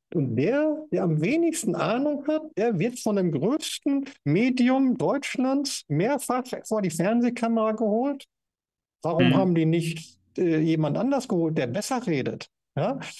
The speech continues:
Speaker 1: So, das heißt, wie ist das möglich? Warum stellt sich da keiner die Frage, wie er da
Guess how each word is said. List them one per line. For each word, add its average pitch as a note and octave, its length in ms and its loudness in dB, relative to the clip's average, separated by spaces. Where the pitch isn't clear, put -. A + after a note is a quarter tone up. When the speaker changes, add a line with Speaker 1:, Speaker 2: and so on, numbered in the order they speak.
Speaker 1:
So, E3 180 0
das D#3+ 180 0
heißt, F#3 440 -2
wie G#3+ 300 0
ist - 200 -4
das G#3+ 180 -2
möglich? A3+ 640 -2
Warum F#3+ 280 2
stellt G#3+ 280 0
sich F#3 140 -2
da F#3+ 140 -4
keiner G3 340 0
die F3 140 0
Frage, F#3 560 0
wie E3 160 -2
er E3+ 140 -2
da F3+ 320 -2